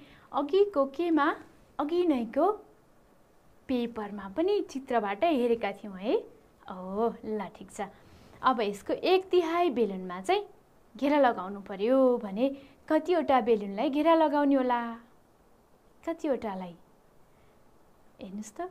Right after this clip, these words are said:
कतिवटालाई? उम्, स्याबास,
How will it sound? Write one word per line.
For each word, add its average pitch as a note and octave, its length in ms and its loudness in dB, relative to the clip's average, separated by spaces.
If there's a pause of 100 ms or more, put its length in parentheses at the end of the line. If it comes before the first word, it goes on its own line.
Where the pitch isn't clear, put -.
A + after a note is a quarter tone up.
(120)
कतिवटालाई? C#4 600 0 (1300)
उम्, G3 560 -6 (920)
स्याबास, F3 840 -8